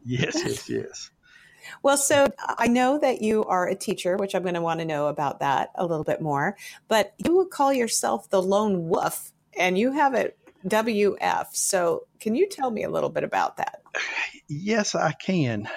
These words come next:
Speaker 1: I went, I attended a great university in the state of North Carolina. I followed my dad there. I attended North Carolina State University. I'm an avid Wolfpacker. Um, I just love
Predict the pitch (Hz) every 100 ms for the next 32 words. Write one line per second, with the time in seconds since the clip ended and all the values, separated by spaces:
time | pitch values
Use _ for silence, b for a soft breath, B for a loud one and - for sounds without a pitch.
0 | B - 160 190 170 - _ _ 151 -
1 | 160 143 120 113 127 156 143 143 127 127
2 | - 120 110 131 123 123 120 - 120 117
3 | 113 107 120 120 - 120 120 123 120 127
4 | 127 117 127 127 120 120 123 123 120 120
5 | b b b b 120 123 - 123 117 117
6 | 131 - 131 127 120 - 127 117 123 117
7 | 117 117 - 113 101 117 110 104 - 120
8 | 117 123 120 113 113 127 - - 120 117
9 | 113 110 - b b b _ - 120 120
10 | 113 110 - _ _ - 120 117 110 113
11 | 113 113 123 131 147 143 123 110 101